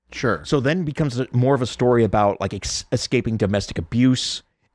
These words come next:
Speaker 2: and, like, the trauma that this character has gone through. So you have these moments of these deep, unsettling, destructive rages brought on by being reminded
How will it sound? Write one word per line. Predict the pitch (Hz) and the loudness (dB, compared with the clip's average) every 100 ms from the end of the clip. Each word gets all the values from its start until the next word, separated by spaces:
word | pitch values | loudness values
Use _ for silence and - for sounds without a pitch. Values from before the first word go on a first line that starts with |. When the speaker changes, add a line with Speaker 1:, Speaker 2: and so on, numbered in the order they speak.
| - | -10
Speaker 2:
and, | 101 98 95 95 95 | -6 -4 -4 -4 -2
like, | 92 - | -2 -2
the | 104 | -6
trauma | - - 113 104 113 123 120 | -8 -6 0 2 2 2 0
that | 117 | -2
this | 101 110 | -2 -4
character | - 110 - | -2 -2 0
has | 95 87 | -4 -2
gone | 127 156 170 | 0 0 0
through. | - 101 92 107 _ _ | -2 -2 -2 -4 _ _
So | - | -2
you | 143 147 | 2 2
have | 156 143 123 | 0 -2 -2
these | 117 104 | -4 0
moments | 113 147 170 127 - | 2 2 2 -2 -2
of | 110 95 | -2 0
these | 107 95 - - | -2 -6 -8 -4
deep, | 143 147 - - | -2 -2 -4 -2
unsettling, | 131 135 - - 127 127 110 95 92 - - | 0 0 -4 0 0 2 0 0 -2 -8 -6
destructive | 107 - - 123 139 - 101 90 | -4 -4 -4 -2 -2 -2 -4 -2
rages | 95 107 131 104 95 85 82 - _ | 0 2 2 2 0 0 -6 -14 _
brought | - 113 127 - | -2 2 2 0
on | 131 135 110 101 | 0 2 2 0
by | 95 107 101 | 0 0 0
being | 92 120 117 107 | 0 2 2 2
reminded | 98 95 104 131 120 101 95 | 2 2 2 0 0 -2 -4